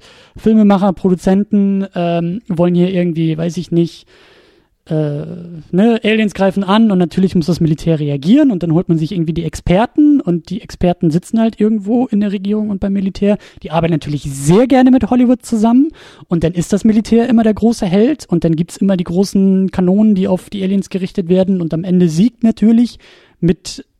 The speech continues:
wehender amerikanischer Flagge und Hurra-Patriotismus siegt natürlich das Militär auch am Ende. Aber das, das irritiert mich, das stört mich auch sehr, sehr stark. Und auch hier finde ich, also der Film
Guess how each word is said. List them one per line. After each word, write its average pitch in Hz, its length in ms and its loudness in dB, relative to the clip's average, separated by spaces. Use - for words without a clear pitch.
wehender 214 720 2
amerikanischer 202 720 0
Flagge 202 480 0
und 180 240 -4
Hurra-Patriotismus 202 1300 0
siegt 175 400 2
natürlich 185 340 0
das 147 140 -6
Militär 147 420 -2
auch 208 100 -4
am 220 120 0
Ende. 240 280 2
Aber 180 160 0
das, - 340 -4
das 180 180 -2
irritiert 226 440 0
mich, 160 140 2
das 170 140 0
stört - 400 0
mich 180 180 0
auch 143 100 -4
sehr, 143 200 -2
sehr 143 100 -2
stark. 143 340 -10
Und 160 180 -4
auch - 160 -4
hier 240 340 2
finde 208 300 0
ich, - 300 -8
also 170 120 -4
der 165 100 -2
Film 185 300 -2